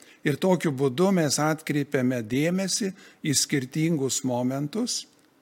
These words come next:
ir tai mus visus kartu besimeldžiančius praturtina. Ir paskui skaitome dar vieną kartą, trečią kartą tą pačią Švento Rašto ištrauką,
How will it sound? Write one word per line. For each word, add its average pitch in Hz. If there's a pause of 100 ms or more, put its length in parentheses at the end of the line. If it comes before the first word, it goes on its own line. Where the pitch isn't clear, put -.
(260)
ir 131
tai 165
mus 160 (400)
visus 135
kartu 131
besimeldžiančius 143
praturtina. 131 (1400)
Ir 202
paskui 175
skaitome 147
dar 165
vieną 123
kartą, 143
trečią 127
kartą 190
tą 127
pačią 127
Švento 123
Rašto 117 (920)
ištrauką, 202